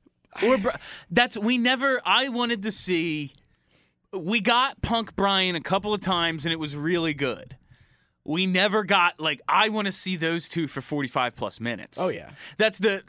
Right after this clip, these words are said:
Speaker 1: sidebar. D-, the Adam Cole talking about his match with Bryan, and, like, Cole had to put his boots on in the plane and, like, had just showed up, and he's sitting there,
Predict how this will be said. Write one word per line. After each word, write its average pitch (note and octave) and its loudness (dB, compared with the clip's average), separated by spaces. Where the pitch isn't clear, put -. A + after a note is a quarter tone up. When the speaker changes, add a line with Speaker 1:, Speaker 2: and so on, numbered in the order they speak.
Speaker 1:
sidebar. D3 0
D-, F#3 0
the D#3 -2
Adam G3 2
Cole F#3 0
talking F3 -2
about E3 -2
his D#3+ -8
match D3+ 0
with D3 -8
Bryan, D#3+ -2
and, C3+ -2
like, C3+ -4
Cole D#3+ 0
had C#3+ -2
to C3 -8
put E3+ -4
his C#3 -6
boots E3 -2
on D3 -2
in C#3+ -6
the C3+ -10
plane D3 -2
and, B2+ -4
like, B2 -4
had C3+ -2
just D3+ -4
showed C#3+ 0
up, C3 0
and C#3 -2
he's C#3 -4
sitting D#3+ -2
there, C3+ 0